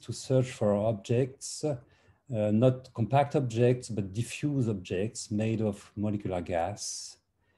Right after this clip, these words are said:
And this molecular gas, uh, which would be, uh, a basically cold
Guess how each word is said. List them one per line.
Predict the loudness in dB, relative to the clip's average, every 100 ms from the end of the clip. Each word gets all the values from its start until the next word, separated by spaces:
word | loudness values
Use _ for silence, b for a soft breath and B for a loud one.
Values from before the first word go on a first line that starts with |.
| _ _
And | -2 0 4
this | 2 4
molecular | 4 4 4 4
gas, | 6 6 6 2 -4 -12 -18 _ _ -12
uh, | -4 -2 0
which | -2 -4 -6 -6
would | -6 0
be, | 2 4 4 2 -2 -8
uh, | -8 -6 -8 -12 -8
a | -6
basically | 0 2 2 0 0 -2
cold | 0 -2 -2